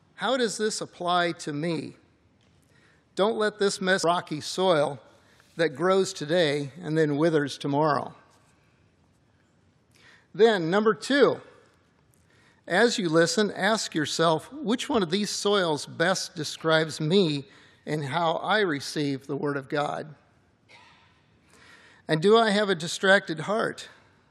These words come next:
that's preventing me from having a fruitful life?" Don't think that just because you're in church this morning, this message is for somebody else. I grew up in the church. I heard hundreds of sermons.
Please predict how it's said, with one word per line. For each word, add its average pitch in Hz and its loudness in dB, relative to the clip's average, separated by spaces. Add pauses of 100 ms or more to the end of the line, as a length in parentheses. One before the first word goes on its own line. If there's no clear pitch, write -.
(120)
that's 170 -2
preventing 170 -2
me 180 -2
from 151 -6
having 143 -2
a 135 -6
fruitful 143 -6
life?" 127 -4 (2000)
Don't 254 4
think 254 0
that 185 0
just 220 0
because 190 -2
you're 196 2
in 165 -2
church 208 -2
this - -8
morning, 156 -2
this 160 -6
message 160 -6
is 147 -12
for 156 -14
somebody 151 -4
else. 147 -2 (1400)
I 185 4
grew 190 6
up 233 4
in 175 0
the 147 0
church. - -2 (420)
I 185 0
heard 190 2
hundreds 185 0
of 151 -2
sermons. - -6